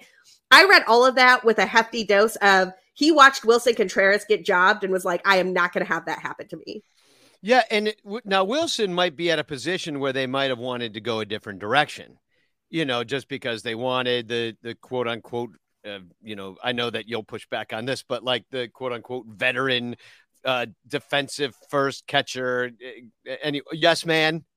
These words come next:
Speaker 2: possibly to the front office, uh, somebody that wasn't gonna go their own way at, at certain times. But Marcus Stroman is at a highly sought after,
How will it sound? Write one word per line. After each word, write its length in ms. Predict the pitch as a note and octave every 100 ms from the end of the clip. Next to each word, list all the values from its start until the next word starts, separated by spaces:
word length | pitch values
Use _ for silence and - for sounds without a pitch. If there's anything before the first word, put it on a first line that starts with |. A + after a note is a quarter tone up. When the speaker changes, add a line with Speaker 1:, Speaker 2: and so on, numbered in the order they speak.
| -
Speaker 2:
possibly 540 | D3 D3 D3 C#3 C#3+
to 160 | C3 D3
the 80 | C3+
front 240 | C#3+ C3+
office, 500 | C3+ C3 C#3+ B2 -
uh, 120 | B2
somebody 320 | A#2 C3+ B2
that 100 | A#2+ A2+ _ - - _ -
wasn't 380 | C3+ B2+ C3+
gonna 220 | A#2+ B2+ A#2+
go 240 | C#3 C3+
their 200 | C3 B2+
own 200 | B2 A#2+
way 340 | A#2+ A#2+ A#2+
at, 140 | A2+ A2 -
at 180 | A2 -
certain 300 | - - A#2
times. 340 | A2 A#2 G#2+ - _ _ _ _
But 200 | D3 D3 - _ _ _
Marcus 340 | G3 C#4+ A#3 -
Stroman 380 | G3 G#3+ D3+ C3
is 180 | B2+
at 160 | C3+ B2+
a 140 | A2+ G#2+
highly 380 | A2 E3 C#3+ A#2+
sought 260 | B2 A2
after, 600 | G#2 F#2+ - F#2 F2 D#2